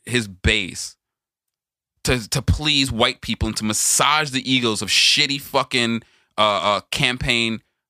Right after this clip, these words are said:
uh, uh, uh, advisors and, and people who did a poor job in turning out the black vote, it's just, ugh, it's, it's terrible. It's really bad.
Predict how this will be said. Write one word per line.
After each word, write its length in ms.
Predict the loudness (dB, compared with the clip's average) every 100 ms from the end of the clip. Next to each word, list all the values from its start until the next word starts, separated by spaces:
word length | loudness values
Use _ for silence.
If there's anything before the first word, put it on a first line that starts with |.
| _
uh, 320 | 0 2 0 0
uh, 340 | 0 0 -2 -2
uh, 420 | -2 0 -2 -6 -6
advisors 680 | -4 0 0 0 -2 -4 -4
and, 180 | -4 -4
and 160 | -4 -4
people 240 | -4 -4
who 120 | -2
did 120 | -2
a 60 | -4
poor 380 | -6 -2 -2 0
job 460 | 0 2 2 0
in 100 | -2
turning 280 | -4 -2 0
out 120 | -2
the 80 | -2
black 240 | -2 -2 -2
vote, 300 | -6 -8 -14 _ _ _ _
it's 140 | -4
just, 260 | 0 0 0
ugh, 340 | -2 -2 -4 -10 _ _ _ _ _ _ _
it's, 220 | -4 -4
it's 280 | -2 -2 0
terrible. 580 | -2 0 0 -2 -8 -12 _ _ _ _ _
It's 160 | -2 -2
really 300 | -2 0 -2
bad. 360 | -2 -2 -2